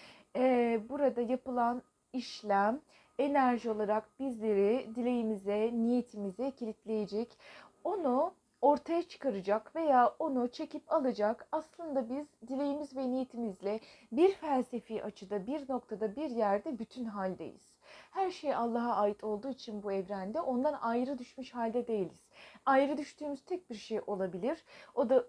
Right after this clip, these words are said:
ışığın kaynağı yaradan ve bu bağlamda bir niyet ve bir dilek yapmaya veya bunun için bir uygulama, ritüel yapmaya niyetlendiğimiz anda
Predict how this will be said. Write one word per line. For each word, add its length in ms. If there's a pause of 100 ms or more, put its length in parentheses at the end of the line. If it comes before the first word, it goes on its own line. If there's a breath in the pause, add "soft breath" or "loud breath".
ışığın 500
kaynağı 600
yaradan 640 (320 loud breath)
ve 200
bu 120
bağlamda 720
bir 200
niyet 360
ve 140
bir 200
dilek 360
yapmaya 640 (260 loud breath)
veya 380
bunun 240
için 340
bir 160
uygulama, 520
ritüel 440
yapmaya 500
niyetlendiğimiz 920 (100)
anda 500